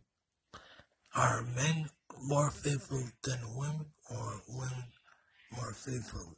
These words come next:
than a man? I would love to know everyone's answers, comments,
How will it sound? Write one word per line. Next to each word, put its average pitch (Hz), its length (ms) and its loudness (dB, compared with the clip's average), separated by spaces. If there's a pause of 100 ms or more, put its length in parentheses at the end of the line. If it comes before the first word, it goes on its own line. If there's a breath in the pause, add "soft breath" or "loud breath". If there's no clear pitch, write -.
than 120 140 -4
a 120 300 -6
man? 147 240 -4 (1160 loud breath)
I - 180 2 (120)
would 139 160 -4
love 139 280 -2
to 143 80 -2 (100)
know 123 320 -4 (1900 loud breath)
everyone's 135 680 4 (300)
answers, 131 640 0 (1000 loud breath)
comments, 131 840 4